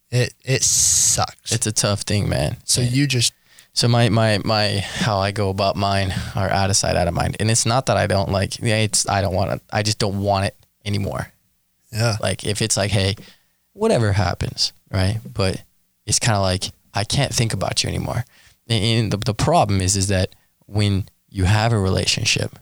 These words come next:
Speaker 1: Mm-hmm.
Speaker 2: right, you start creating that relationship. So, like, there's little things that you guys have
Speaker 1: Yeah.
Speaker 2: that,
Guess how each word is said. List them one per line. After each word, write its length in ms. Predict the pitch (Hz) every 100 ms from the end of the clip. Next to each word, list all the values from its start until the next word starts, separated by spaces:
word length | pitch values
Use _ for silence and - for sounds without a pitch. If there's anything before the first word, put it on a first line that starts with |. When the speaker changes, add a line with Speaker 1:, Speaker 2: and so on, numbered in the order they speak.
| _ 127
Speaker 1:
Mm-hmm. 220 | 107 120
Speaker 2:
right, 140 | 98
you 160 | - 104
start 320 | - 104 -
creating 500 | - 101 101 98 101
that 100 | 95
relationship. 360 | 101 98 92 -
So, 100 | 98
like, 200 | 95 - - _ -
there's 160 | 107 104
little 160 | 101
things 220 | 98 104
that 80 | 98
you 160 | 101 98
guys 420 | 101 92 95 - - _ _ -
have 380 | 107 - - - _ _ _
Speaker 1:
Yeah. 100 | 131 87
Speaker 2:
that, 180 | -